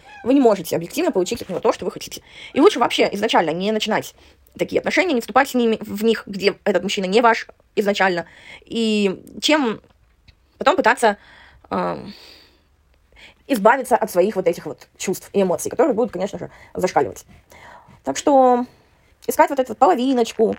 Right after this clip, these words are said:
м, пытаться <laughs> увести чужую половиночку и сделать своей, ам, искать, э, своего суженого, одного единственного на всю жизнь, м, это уже устаревшие восприятия, это, эм,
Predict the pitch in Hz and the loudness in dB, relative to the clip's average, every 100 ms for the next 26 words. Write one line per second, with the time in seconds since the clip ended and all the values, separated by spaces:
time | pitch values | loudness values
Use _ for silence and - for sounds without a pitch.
0 | - - - _ - 104 98 101 - - | -8 -20 -20 _ -10 -8 -8 -10 -16 -18
1 | - 196 208 277 240 - - 254 269 - | -8 0 2 2 -4 -12 -4 0 0 0
2 | 233 240 220 277 214 220 208 208 208 196 | -2 -2 0 2 4 6 4 4 2 -2
3 | - 180 - - 202 202 202 202 190 190 | -4 -6 -8 -4 0 4 2 2 2 2
4 | 190 - - - - 196 185 180 175 175 | 0 -4 -18 -20 -8 -2 0 0 -2 -4
5 | 214 - 277 285 - 226 214 202 156 - | -4 0 -2 -2 2 2 4 0 -8 0
6 | 220 233 233 220 247 220 214 202 202 202 | 4 4 2 -2 0 2 2 4 2 2
7 | 233 220 190 233 226 208 196 196 196 247 | 0 -2 -4 -4 -4 -4 -4 -4 -4 -2
8 | 202 233 196 196 _ _ _ _ _ - | 0 0 -2 -10 _ _ _ _ _ -14
9 | - 143 143 - - - - - - 294 | -10 -8 -10 -12 -16 -20 -8 -4 0 0
10 | 247 - _ _ _ 247 262 - 240 214 | 0 -6 _ _ _ 0 0 2 2 2
11 | - 170 - - _ - - 226 392 262 | 0 -4 -4 -8 _ -18 -4 -2 0 -2
12 | - - 208 165 139 - - - - - | -6 -6 -2 -2 -4 -10 -20 -20 -12 0
13 | 220 214 208 202 | 4 6 6 2